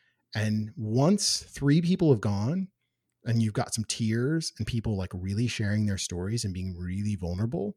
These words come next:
by the time you get to the author, right, all bets are off now. The author is compelled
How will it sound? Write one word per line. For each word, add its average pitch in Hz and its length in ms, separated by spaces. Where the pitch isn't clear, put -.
by 120 80
the 113 60
time 147 180
you 180 60
get 202 120
to - 60
the 113 120
author, 117 640
right, 117 120
all 135 160
bets 127 260
are 101 100
off - 320
now. 95 320
The 120 120
author 135 420
is 107 240
compelled 113 920